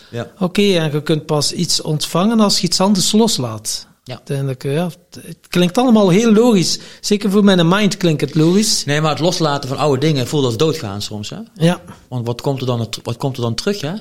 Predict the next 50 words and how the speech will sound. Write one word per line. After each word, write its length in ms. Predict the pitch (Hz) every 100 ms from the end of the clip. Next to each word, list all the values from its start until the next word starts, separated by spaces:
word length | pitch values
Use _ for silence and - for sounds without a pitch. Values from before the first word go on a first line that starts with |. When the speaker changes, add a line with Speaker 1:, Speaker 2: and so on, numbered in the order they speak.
| - _ _ _ _
Speaker 1:
Dat 140 | 117
is 80 | 113
onze, 220 | 113 113
onze 180 | 110 113
Speaker 2:
Iets 80 | 117
Speaker 1:
mind 140 | 147
Speaker 2:
dat 100 | 170
je 60 | 156
Speaker 1:
wil, 120 | -
Speaker 2:
niet 120 | 156
Speaker 1:
die 140 | 160 202
Speaker 2:
weet. 20 | 135
Speaker 1:
ha-, 60 | 131
die 200 | 139 151
zoekt 180 | 135 117
houvast. 480 | 151 180 123 127 -
Die 100 | 127
van, 100 | -
"Ah, 680 | 160 151 160 151 151 151 - -
nee", 280 | 135 156 160
weet 80 |
je 60 | 156
wel, 80 | 147
dan 80 | 127
ga 60 |
je 140 | 135 120
veiligheid 440 | 143 156 143 135
in 60 | 127
je 60 |
hoofd 280 | 123 160 160
zoeken. 240 | - 110 120
Maar 140 | 120
dat, 100 | 107
dat 100 | 107
is 60 | 107
natuurlijk 280 | 110 -
onbegonnen. 460 | 107 98 104 98 120 - - - -
Speaker 2:
Ja. 60 | -
Speaker 1:
<laughs> 200 | 170 - - 151
Ja, 140 | 127 107
dat, 180 | 98 98
dat 100 | 107
is 60 |
gewoon, 200 | 110 110
daar 100 | 107
kan 140 | 110 113
je 220 | 107 101
mee 100 | 107
bezig 240 | 117 107
blijven. 460 | 98 120 131 104